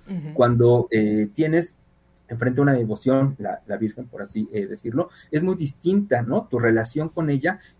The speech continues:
Speaker 2: que la de otra, eh,
Speaker 1: Claro.
Speaker 2: persona, y eso hace única esa imagen para ti. Lo mismo
Speaker 1: Ujú.
Speaker 2: sucede con el retablo, ¿no?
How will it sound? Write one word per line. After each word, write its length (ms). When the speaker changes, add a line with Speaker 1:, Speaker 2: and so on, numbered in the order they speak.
Speaker 2:
que 240
la 160
de 140
otra, 400
eh, 200
Speaker 1:
Claro. 140
Speaker 2:
persona, 380
y 160
eso 300
hace 340
única 320
esa 100
imagen 320
para 220
ti. 200
Lo 80
mismo 140
Speaker 1:
Ujú. 80
Speaker 2:
sucede 280
con 140
el 80
retablo, 460
¿no? 160